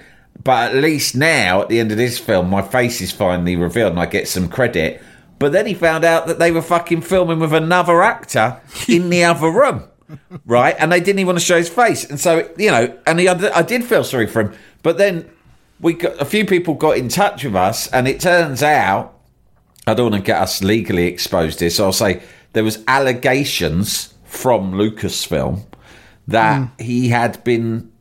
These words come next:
Speaker 1: selling slash leaking the details
Speaker 2: Yeah.
Speaker 1: of the plot to Return
Speaker 2: Well,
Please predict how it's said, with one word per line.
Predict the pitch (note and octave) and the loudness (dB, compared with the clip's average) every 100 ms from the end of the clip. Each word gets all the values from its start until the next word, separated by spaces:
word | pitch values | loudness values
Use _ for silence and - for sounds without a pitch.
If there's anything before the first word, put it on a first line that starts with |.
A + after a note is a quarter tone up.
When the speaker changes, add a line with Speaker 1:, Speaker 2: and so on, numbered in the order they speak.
| - | -16
Speaker 1:
selling | - - C3+ B2 B2 A#2+ A2+ | -10 -2 0 2 2 0 -4
slash | - A2+ A2 - | -2 -2 -2 -4
leaking | G2+ A2 A#2 - A2 A2 A2+ - - _ - | -2 0 -2 -2 -2 -2 -4 -8 -20 _ -8
the | G#2 | -6
details | - C3 A#2 B2+ A2+ | -2 -2 0 2 2
Speaker 2:
Yeah. | G#2+ A2 | 2 -2
Speaker 1:
of | F#2+ | -4
the | |
plot | G#2 D3+ B2+ - - | -4 0 -2 -2 -12
to | - | -4
Return | G2 F#2+ | -4 0
Speaker 2:
Well, | A2+ | 0